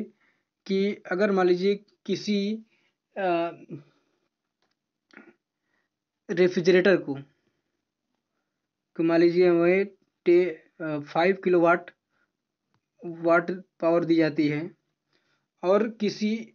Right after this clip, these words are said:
एयर कंडीशन को भी फ़ाइव किलोवाट पावर दी जाती है, तो अभी हमारा कौन सा था कि डोमेस्टिक, ये मान लीजिए हमारा क्या है, डोमेस्टिक रेफ्रिजरेटर है,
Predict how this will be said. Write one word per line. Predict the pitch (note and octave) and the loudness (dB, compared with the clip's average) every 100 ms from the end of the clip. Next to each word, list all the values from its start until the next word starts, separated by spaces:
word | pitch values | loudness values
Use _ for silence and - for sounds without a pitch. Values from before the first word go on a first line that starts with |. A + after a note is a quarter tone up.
| - | -2
एयर | G3+ G#3 | 0 0
कंडीशन | G3+ F3+ F3 E3+ F#3+ | 0 0 0 0 -4
को | F#3 F3 | 0 -2
भी | D#3 F3+ A3 A3 _ _ _ _ _ _ _ _ _ _ _ _ _ _ | 0 -4 -6 -10 _ _ _ _ _ _ _ _ _ _ _ _ _ _
फ़ाइव | E3+ F#3+ F#3 | 0 0 2
किलोवाट | F#3 F3 E3 E3+ E3+ - | 0 2 2 2 -2 -4
पावर | D3+ E3 G#3 - _ E3 | -2 -2 -6 -14 _ -10
दी | D#3 | -6
जाती | D3+ D3 D3 C#3+ | -2 -2 -4 -4
है, | C#3+ B2+ - _ _ _ _ _ _ _ - | -6 -8 -16 _ _ _ _ _ _ _ 0
तो | G3+ A3+ A#3+ - - - F3+ F3 - F#3 | 2 4 2 -4 -18 -16 -14 -14 -10 -4
अभी | F3+ F#3 | 0 2
हमारा | F#3 F3+ F3+ | 2 2 2
कौन | F3+ F3+ | 2 2
सा | F3+ | 0
था | F#3 A3 - _ _ _ _ _ _ _ - | 0 -2 -4 _ _ _ _ _ _ _ -8
कि | E3+ | 0
डोमेस्टिक, | F#3 G3 F#3+ F#3+ A#3 A#3 - - _ _ _ _ _ _ _ _ _ | 2 4 2 0 -2 -4 -8 -20 _ _ _ _ _ _ _ _ _
ये | F#3+ | 0
मान | F#3 F#3 | 2 2
लीजिए | F#3 F#3+ | 2 2
हमारा | F#3+ F#3 | 4 2
क्या | F#3+ | 2
है, | F#3 | 2
डोमेस्टिक | F#3 F3+ F3+ E3+ - A3 A3 F#3+ | 2 2 2 0 -4 -6 -8 -12
रेफ्रिजरेटर | E3 D#3 D#3+ E3+ E3 G3+ G3 | -8 -6 0 0 2 2 2
है, | C4 | -2